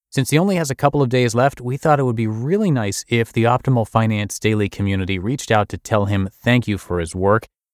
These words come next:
And the best way to do that, best way to reach him, is on Twitter,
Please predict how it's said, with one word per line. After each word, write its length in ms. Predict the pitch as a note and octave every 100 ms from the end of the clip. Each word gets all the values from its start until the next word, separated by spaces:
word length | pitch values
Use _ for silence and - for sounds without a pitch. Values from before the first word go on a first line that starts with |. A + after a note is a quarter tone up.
| _ -
And 120 | A#2
the 60 |
best 240 | A2+ F#3 -
way 140 | D#3
to 80 | A#2+
do 200 | G2 D3
that, 260 | E3+ F3+ A2
best 200 | A#2 -
way 120 | B2+
to 80 | A2
reach 260 | A2 A#2
him, 160 | C3+ B2+
is 220 | A2+ G#2
on 200 | G2+ G2
Twitter, 440 | - D#3+ A2+ F#2